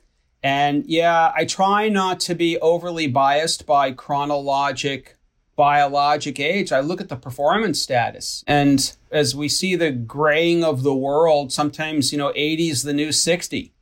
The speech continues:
And, uh, but of course, and I, I, I don't say that completely tongue in cheek, but you have an eighty-year-old who is fit, who's chemo fit,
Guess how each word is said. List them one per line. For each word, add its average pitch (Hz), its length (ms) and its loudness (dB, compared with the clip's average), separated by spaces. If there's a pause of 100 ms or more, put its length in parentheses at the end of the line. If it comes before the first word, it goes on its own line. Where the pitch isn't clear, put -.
(460)
And, 131 320 0
uh, 131 340 0
but 147 200 2
of 151 160 -4
course, 180 640 -2
and 147 220 -2
I, 123 140 -2
I, 143 240 -2 (100)
I 156 40 2
don't 170 180 0
say 165 280 0
that 151 320 0
completely 185 600 -2
tongue 123 260 0
in 113 100 -6
cheek, 120 380 -8
but 156 200 -6 (380)
you 202 120 2
have 233 80 2
an 170 100 2
eighty-year-old 156 800 2
who 147 160 -4
is 131 180 -2
fit, - 520 -4
who's 135 260 -4
chemo 190 420 2
fit, 165 380 -4